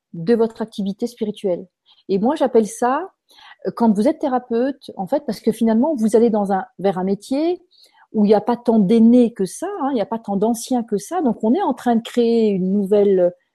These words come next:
identité professionnelle, euh, et on a dit qu'on voulait être au cœur de la société pour amener, euh, cette, euh, ces nouvelles consciences, cette énergie sacrée, cette lumière, cet amour au cœur de la société. Et pour ça, vous devez accepter d'être des entrepreneurs spirituels.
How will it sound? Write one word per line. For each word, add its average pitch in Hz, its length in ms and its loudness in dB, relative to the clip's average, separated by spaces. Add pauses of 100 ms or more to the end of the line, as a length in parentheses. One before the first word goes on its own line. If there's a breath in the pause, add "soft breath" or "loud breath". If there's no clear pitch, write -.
(220)
identité 240 480 4
professionnelle, 202 880 -2
euh, 175 220 -2
et 190 100 0
on 185 80 -2
a 185 80 -2
dit 196 180 -2
qu'on 202 140 -4
voulait 196 220 2
être 202 160 0
au 190 80 0
cœur 277 360 2
de 185 80 -2
la 180 120 -2
société 214 560 -4
pour 180 220 -8
amener, 196 520 -2 (480 soft breath)
euh, - 140 -6
cette, 202 320 -2
euh, 190 260 4 (160)
ces - 140 -4
nouvelles 202 200 4
consciences, 202 460 -8
cette 196 140 -6
énergie 190 320 -4
sacrée, 196 320 -6
cette 190 220 -8
lumière, 196 260 -4
cet 196 180 -8
amour 208 380 -2
au 226 100 2
cœur 220 260 -2
de 185 60 -4
la 180 100 -2
société. 190 520 -10 (600 soft breath)
Et 226 120 0
pour 196 180 -6
ça, 330 140 0
vous 277 100 2
devez 220 160 4
accepter 226 720 0 (100)
d'être 226 460 0
des 185 180 0
entrepreneurs 220 720 -2
spirituels. 214 640 -4